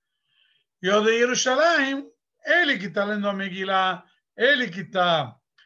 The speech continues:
comemorando Purim, por assim dizer, no dia quinze.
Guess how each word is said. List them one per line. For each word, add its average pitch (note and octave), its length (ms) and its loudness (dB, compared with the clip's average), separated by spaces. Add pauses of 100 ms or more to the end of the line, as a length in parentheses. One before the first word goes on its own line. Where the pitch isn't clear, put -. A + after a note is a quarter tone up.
(240)
comemorando F#3 800 -2
Purim, C#3+ 380 -8
por C#3 160 -8
assim B2+ 180 -12
dizer, A#2 340 -16 (220)
no E3+ 160 -8
dia F3+ 260 -2
quinze. C#4+ 540 -10